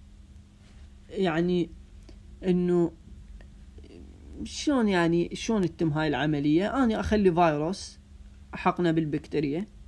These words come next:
هذا الفيروس راح ينمو يتكاثر. من راح ينمو يتكاثر،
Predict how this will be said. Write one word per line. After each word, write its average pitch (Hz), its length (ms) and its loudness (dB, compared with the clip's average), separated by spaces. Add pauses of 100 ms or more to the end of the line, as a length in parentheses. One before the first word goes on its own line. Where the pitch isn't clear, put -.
(300)
هذا 208 240 4
الفيروس 160 480 0
راح 160 200 -2
ينمو 175 280 6
يتكاثر. 156 640 0 (2000)
من 370 180 4
راح 214 200 4
ينمو 180 320 4
يتكاثر، 165 720 0